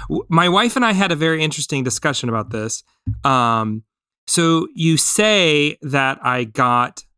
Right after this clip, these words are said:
the flu, or you say I have a cold,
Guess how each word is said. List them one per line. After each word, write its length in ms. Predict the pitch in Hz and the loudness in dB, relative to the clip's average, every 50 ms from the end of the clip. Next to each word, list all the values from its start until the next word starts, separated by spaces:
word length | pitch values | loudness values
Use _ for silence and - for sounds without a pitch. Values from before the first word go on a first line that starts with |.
| _ - | _ -14
the 260 | 123 113 110 123 123 | -12 -8 -4 -4 -4
flu, 840 | - - - - - 156 156 160 143 120 110 110 117 147 190 196 - _ _ _ _ _ _ _ _ _ _ _ _ _ _ _ - | -4 -6 -8 -2 0 2 4 4 4 4 2 2 2 0 0 -2 -6 _ _ _ _ _ _ _ _ _ _ _ _ _ _ _ -2
or 200 | - 151 156 156 | 2 4 4 4
you 200 | 147 143 143 147 | 4 2 2 2
say 420 | 143 - - - 160 156 151 151 151 | 2 0 0 0 0 2 0 0 0
I 260 | - 131 135 131 131 | 0 0 0 0 -2
have 480 | 123 131 131 127 123 120 120 120 110 - _ _ _ _ _ _ _ - | -2 -2 0 0 0 0 -2 -4 -6 -12 _ _ _ _ _ _ _ -2
a 140 | 131 135 131 - | -2 -2 -2 -2
cold, 680 | - - - - 185 165 123 110 107 101 107 131 139 - | -6 -6 -2 0 0 2 2 2 0 0 0 -2 -2 -4